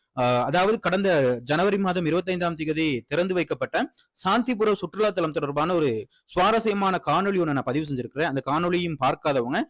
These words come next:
அதற்கான லிங்க் வந்து என்னுடைய டிஸ்கிரிப்ஷன்ல கொடுக்குறேன். அதனையும் பார்த்து உங்களுடைய கருத்துக்களை வந்து தொடர்ந்து பகிர்ந்து கொள்ளுங்க. இன்னும் ஒரு காணொளியில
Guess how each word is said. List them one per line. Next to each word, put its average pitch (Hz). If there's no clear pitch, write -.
அதற்கான 190
லிங்க் 170
வந்து 185
என்னுடைய 147
டிஸ்கிரிப்ஷன்ல 135
கொடுக்குறேன். 147
அதனையும் 180
பார்த்து 156
உங்களுடைய 135
கருத்துக்களை 165
வந்து 143
தொடர்ந்து 175
பகிர்ந்து 139
கொள்ளுங்க. 117
இன்னும் 220
ஒரு 214
காணொளியில 220